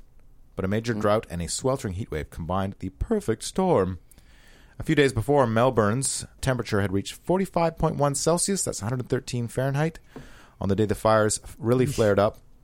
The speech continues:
Speaker 1: it reached forty-six point four Celsius, one hundred fifteen point five Fahrenheit.
Speaker 2: Right.
Speaker 1: By midday, wind speeds were reaching their peak, and by twelve thirty P M, power lines fell due to the high winds.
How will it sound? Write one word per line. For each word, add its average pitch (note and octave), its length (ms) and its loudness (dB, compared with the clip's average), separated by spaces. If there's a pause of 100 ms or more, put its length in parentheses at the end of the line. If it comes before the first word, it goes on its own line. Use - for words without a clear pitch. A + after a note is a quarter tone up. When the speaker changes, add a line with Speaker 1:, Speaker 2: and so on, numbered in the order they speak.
(200)
Speaker 1:
it F2+ 80 -8
reached F#2+ 220 -2
forty-six - 880 -2
point - 300 -6
four G3 500 -2
Celsius, - 580 -6
one B2+ 120 -4
hundred A#2 160 -8
fifteen F2+ 500 -6
point - 240 -10
five - 280 -12 (180)
Fahrenheit. - 400 -12 (100)
Speaker 2:
Right. G#2 380 0 (180)
Speaker 1:
By G2+ 220 2
midday, C3 640 4 (600)
wind C3 240 2
speeds C3 360 0
were A2 160 2
reaching C#3+ 300 0
their B2 100 2
peak, - 380 -2 (160)
and G#2+ 80 -4
by G2+ 100 2
twelve D3+ 300 0
thirty C#3 180 2
P C#3+ 220 -2
M, G#2+ 180 0
power C#3+ 280 4
lines A2 320 2
fell A#2+ 260 4
due C#3 420 0 (140)
to A#2+ 80 -2
the G#2+ 100 2
high C3 180 2
winds. A#2+ 480 0